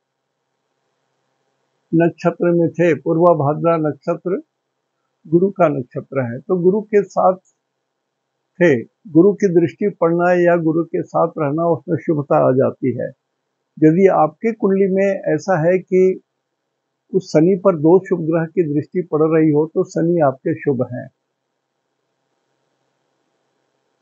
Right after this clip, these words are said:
वो सिंह लग्न में है या कर्क लग्न के हैं आपकी कुंडली, फिर भी यदि शनि पर दो शुभ ग्रह की दृष्टि पड़ रही है, तो ये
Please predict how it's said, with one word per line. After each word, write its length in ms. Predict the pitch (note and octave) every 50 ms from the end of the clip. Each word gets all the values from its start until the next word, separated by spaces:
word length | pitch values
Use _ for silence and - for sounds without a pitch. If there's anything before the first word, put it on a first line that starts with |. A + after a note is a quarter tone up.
| _ _
वो 80 | G3+ D#3
सिंह 300 | - - F3+ F#3 F#3+ F#3+ F#3
लग्न 280 | G3 G3+ F3+ F3 F#3 F#3+
में 180 | G3 F#3+ F#3+ F3
है 180 | D#3 E3 F#3 F#3+ F#3+ F#3+
या 120 | F#3 F3+ - -
कर्क 240 | F#3 E3 F3+ E3 E3+ F#3
लग्न 300 | F3+ F3 E3+ E3+ E3+ D#3+
के 140 | D#3 - F3+ D#3+
हैं 200 | D3 E3 - E3+
आपकी 300 | D#3+ D3+ C#3 - F3 D#3+
कुंडली, 360 | D#3 - D3+ C#3 C#3 E3 F3
फिर 200 | E3 - - C#3+ C#3+
भी 180 | C#3+ E3+ G3+ G3 E3+
यदि 300 | F3 D#3+ D#3 F3 G3 F#3
शनि 300 | F#3+ - D#3+ D3+ E3 F3+ E3+ E3+
पर 120 | F#3+ F3 E3
दो 280 | C#3 D#3+ D#3+ F#3 G3 F#3+
शुभ 320 | F#3+ _ - E3+ D3+ D#3+
ग्रह 200 | D#3 E3 E3+ D#3 D#3+
की 160 | - - E3+
दृष्टि 440 | D3 C#3 C#3 C#3 C#3 _ F3+ E3+ D#3 -
पड़ 120 | C#3+ C#3 C#3+
रही 300 | D3+ E3 D#3+ D3+ C#3 B2
है, 280 | A2+ A#2 A#2+ B2+ D3+
तो 760 | F#3+ - _ _ _ _ _ _ _ _ _ _ _ - G3 G3+
ये 200 | G3 G3+ G#3